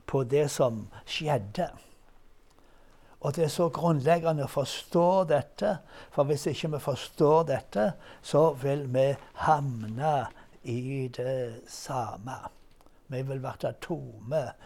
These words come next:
i tankene. Vi vil være formørkte. Vi tror at vi er kloke, men vi er uforstandige. Så men, det her er så viktig å få del i.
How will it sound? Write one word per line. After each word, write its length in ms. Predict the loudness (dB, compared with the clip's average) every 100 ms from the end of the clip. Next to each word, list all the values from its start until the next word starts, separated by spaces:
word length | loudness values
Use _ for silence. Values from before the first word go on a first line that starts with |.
| -16
i 140 | -12 -6
tankene. 720 | -4 -6 -8 -8 -8 -10 -12 -18 -20 -12
Vi 120 | -6 -6
vil 140 | -6
være 340 | -8 -6 -8
formørkte. 920 | -2 -2 0 0 -2 -4 -14 -12 -12 -12 -16 -16 -6
Vi 100 | -6 -4
tror 360 | -4 -2 0
at 200 | 0 0
vi 120 | -4
er 100 | -4 -4
kloke, 600 | -4 -4 -4 -6 -4 -4
men 280 | -4 -6 -6
vi 100 | -4
er 400 | -2 -2 -2 -6 -12 -18 -8
uforstandige. 1600 | -4 -4 -6 -8 -10 -10 -12 -10 -2 -2 -2 -6 -10 -14 -14 -16 _ -20 -20 -20 -20 -6
Så 140 | -2
men, 180 | 0 -2
det 260 | -6 -4 2
her 300 | 4 4 2
er 160 | -2 -2
så 640 | -6 -2 0 0 -2 -6 -16 -20 -16
viktig 680 | -8 -8 -8 -12 -10 -10 -10 -12 -12 -12 -14 0
å 160 | 0
få 260 | 0 -4 -8
del 400 | -6 -4 -4
i. 100 | -4